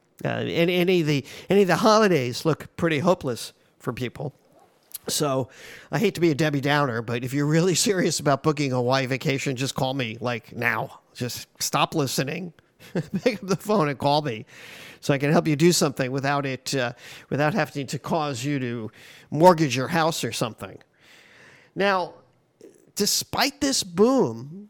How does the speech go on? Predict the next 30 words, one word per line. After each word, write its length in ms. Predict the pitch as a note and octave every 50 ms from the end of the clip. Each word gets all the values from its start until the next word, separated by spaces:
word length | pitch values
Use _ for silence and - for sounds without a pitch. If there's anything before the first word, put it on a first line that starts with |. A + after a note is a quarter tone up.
| _ _ -
there 300 | - D#3+ E3 E3+ D3+ C#3+
is, 400 | F3 G3 A3 B3 C#4+ C4+ - G#3+ -
um, 460 | - - F3+ F#3 F3 E3+ E3+ E3+ - -
you 120 | - F3+ F#3
know, 120 | F3+ E3
a 80 | D#3 D#3+
lot. 280 | D#3+ D#3+ F#3 - - E3+ F3+ - - - -
I 60 | -
don't 120 | - D#4+
know 180 | F4 E4 C#4 B3+
if 140 | F#3 - -
you 180 | G3+ G#3 A3 G#3+
are 60 | G3
used 400 | E3 D#3+ E3+ F3 F3 D#3+ - -
to 120 | D#3+ D#3
amenities 600 | D3 C#3 C#3 C#3 C#3+ C#3+ C#3 B2 A#2+ A#2+ A#2 G#2+
when 100 | C3 B2+
you 120 | C3+ D3 D3
go 140 | C#3 C3
to 80 | C#3 C3
a 100 | B2 A#2+
hotel, 580 | A#2+ A#2 A#2 A2 - - A#2 G#2 G#2 - - _ _ - - - - - - -
but 120 | - C#3+ C#3+
I 100 | E3+ A3+
think 220 | A#3+ - A#3+ -
a 40 | A#3
lot 180 | G3 F#3+ F3+ F3
of 80 | E3 -
people 300 | C#3 D3 - C#3 B2+ -
are. 400 | - C#3 B2+ A#2+ F2+ D2+ - -